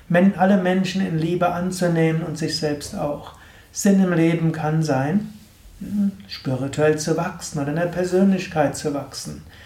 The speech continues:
Sinn kann auch heißen, Gott zu erfahren.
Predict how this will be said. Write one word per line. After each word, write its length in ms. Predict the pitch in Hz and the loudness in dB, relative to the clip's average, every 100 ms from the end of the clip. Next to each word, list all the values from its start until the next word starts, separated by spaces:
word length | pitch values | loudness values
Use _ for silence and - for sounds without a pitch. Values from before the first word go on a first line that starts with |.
| - - - - 139 131 | -20 -20 -20 -12 -8 -8
Sinn 440 | - 156 151 156 | -2 0 0 0
kann 200 | 151 160 | -2 -2
auch 300 | 160 170 160 | -2 -2 -2
heißen, 500 | 160 165 160 190 - - | -4 -4 -4 -6 -6 -8
Gott 280 | 175 180 - | -6 -6 -8
zu 140 | 196 | -8
erfahren. 640 | 175 143 147 131 123 135 | -8 -8 -8 -8 -8 -12